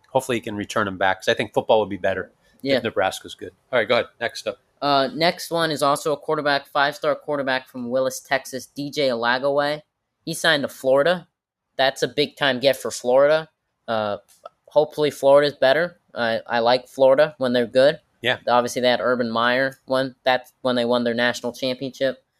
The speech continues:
Speaker 2: I think Florida could make an emergence in the S E C.
Speaker 1: He, um, you know, they, they were ready to run head coach out of town. Um, and he was holding on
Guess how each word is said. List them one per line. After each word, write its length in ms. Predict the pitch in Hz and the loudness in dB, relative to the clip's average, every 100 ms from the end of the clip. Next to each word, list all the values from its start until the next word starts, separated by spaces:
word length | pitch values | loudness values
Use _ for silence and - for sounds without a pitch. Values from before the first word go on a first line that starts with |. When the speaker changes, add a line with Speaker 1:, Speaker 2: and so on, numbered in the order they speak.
| _ _ | _ _
Speaker 2:
I 100 | 131 | -2
think 240 | 147 202 - | 2 0 0
Florida 300 | 151 151 143 | 4 6 6
could 140 | 147 | 2
make 180 | 135 127 | 0 2
an 180 | 123 101 - | 0 -6 -6
emergence 680 | 120 117 120 117 113 104 - | 0 2 2 0 -4 -6 -10
in 120 | 113 | -6
the 120 | 110 | 0
S 180 | 110 - | 0 -2
E 40 | 104 | -6
C. 360 | - 107 98 - | -4 -4 -4 -8
Speaker 1:
He, 260 | 202 208 - | -10 -10 -6
um, 400 | 165 160 143 135 - _ _ _ _ _ _ _ _ _ _ _ _ _ _ | 0 2 2 -4 -12 _ _ _ _ _ _ _ _ _ _ _ _ _ _
you 100 | 139 | 0
know, 260 | 139 139 - _ _ | 2 0 -4 _ _
they, 200 | 120 160 | -6 -6
they 160 | 127 147 | -2 0
were 120 | 175 | 2
ready 180 | 151 143 | 2 2
to 60 | 120 | 2
run 420 | 120 120 113 107 _ _ _ _ | 2 2 0 -8 _ _ _ _
head 220 | - 120 - | -8 -8 -4
coach 260 | 117 104 | -6 -4
out 140 | 113 98 | -4 -4
of 60 | - | -4
town. 260 | 107 92 90 _ _ _ _ _ _ _ _ _ | -6 -6 -8 _ _ _ _ _ _ _ _ _
Um, 420 | 110 107 104 95 - _ _ _ _ _ _ _ _ _ _ _ - | 0 2 2 -2 -14 _ _ _ _ _ _ _ _ _ _ _ -2
and 340 | 120 117 113 - _ _ _ _ _ _ | 0 0 -4 -14 _ _ _ _ _ _
he 240 | - 156 | -10 -4
was 160 | 202 - | -4 -2
holding 340 | - 147 123 | 2 2 2
on 240 | 120 120 | 2 2